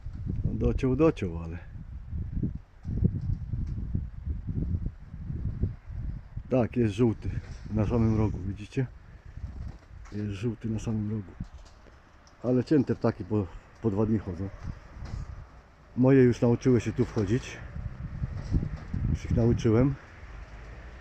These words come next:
O, idzie, idzie, idzie. Żółty Budapeszcik.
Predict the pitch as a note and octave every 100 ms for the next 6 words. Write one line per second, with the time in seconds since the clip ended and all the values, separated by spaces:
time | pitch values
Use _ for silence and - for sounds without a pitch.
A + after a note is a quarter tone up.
0 | - - A2+ G#2+ F#2 F#2 - G#2 F#2+ F#2+
1 | G2+ F2+ F2+ - - - - - - -
2 | - - - - - - - D#2+ D#2+ D#2+
3 | E2 E2 E2 E2 D#2+ D#2+ E2 - - -
4 | - - - - - - - - - -
5 | - A#2+ A2 A2+ - G2+ G#2 G#2 G#2 A2
6 | G2 - C#3+ -